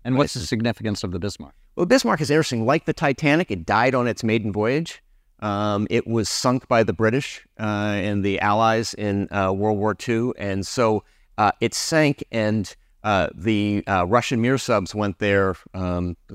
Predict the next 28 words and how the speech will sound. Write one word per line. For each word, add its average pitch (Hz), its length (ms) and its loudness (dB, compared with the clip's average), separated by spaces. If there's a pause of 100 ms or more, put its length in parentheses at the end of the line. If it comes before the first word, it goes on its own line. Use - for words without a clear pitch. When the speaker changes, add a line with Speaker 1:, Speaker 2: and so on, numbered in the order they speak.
Speaker 2:
thirty 104 260 0
years 98 260 0
ago 95 220 -2
or 73 100 -4
so. 87 320 -6 (320)
It 127 120 -2
landed 143 360 2
on 117 200 2
a 104 240 0
subterranean 117 880 0
mountain, 104 440 0
so - 220 0
it 98 60 2
came 135 240 2
down 117 160 2
a 98 40 0
ski 127 280 -2
jump. 101 280 -4
If 95 120 -8
you 95 40 -14
think 147 200 0
of 139 80 -2
the 104 80 -2
Titanic, 117 520 0
it 120 160 -2
came 127 220 0
down 107 240 2
and 87 180 -4